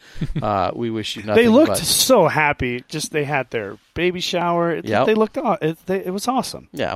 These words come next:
Speaker 2: Paul's at home baking and, and, uh, <laughs> you know, doing all the, all the, the husband,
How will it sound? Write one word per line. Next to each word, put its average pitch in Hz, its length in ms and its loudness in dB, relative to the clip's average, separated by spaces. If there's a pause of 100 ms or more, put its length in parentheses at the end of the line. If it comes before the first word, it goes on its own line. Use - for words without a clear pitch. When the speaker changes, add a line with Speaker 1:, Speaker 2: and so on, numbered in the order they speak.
Speaker 2:
Paul's 127 300 2
at 120 100 4
home 120 240 -4
baking 110 560 -4
and, 95 240 -12 (480)
and, 120 340 -2
uh, 110 440 2
<laughs> - 20 -8
you 147 140 -2
know, 123 100 0
doing 165 280 2
all 143 180 6
the, 135 140 4
all 165 280 6
the, 139 360 6
the 123 280 2
husband, 127 720 0